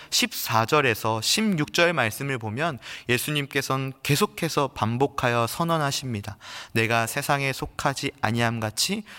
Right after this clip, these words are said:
그들도 세상에 속하지 아니하였사옵나이다." 요한복음에서 이 세상은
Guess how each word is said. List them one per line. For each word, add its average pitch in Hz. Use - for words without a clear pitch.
그들도 123
세상에 139
속하지 -
아니하였사옵나이다." 110
요한복음에서 151
이 127
세상은 151